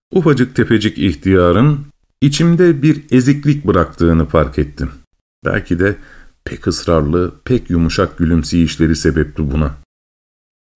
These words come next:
Sözün kısası, onu bir daha görmek istemiyordum artık. Ama olan olmuş, elbise ısmarlanmıştı. Yirmi gün kadar sonra da hazırdı takım.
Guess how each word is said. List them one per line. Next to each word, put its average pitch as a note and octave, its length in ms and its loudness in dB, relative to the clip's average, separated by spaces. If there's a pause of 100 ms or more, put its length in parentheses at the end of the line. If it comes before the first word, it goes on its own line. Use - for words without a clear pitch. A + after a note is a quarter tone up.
(120)
Sözün G2+ 320 0
kısası, G2 540 -2 (420)
onu G#2 400 2
bir A#2 180 4
daha G2+ 180 2
görmek F#2+ 440 2
istemiyordum F2+ 680 2
artık. D2+ 420 -4 (560)
Ama G2 300 0
olan G2 360 2
olmuş, F2 560 0 (460)
elbise G2 720 0
ısmarlanmıştı. A#2 880 0 (920)
Yirmi F3+ 320 4
gün D3 180 6
kadar A#2+ 300 2
sonra G2+ 440 2
da D3+ 220 0
hazırdı B2 460 2
takım. D2 300 -6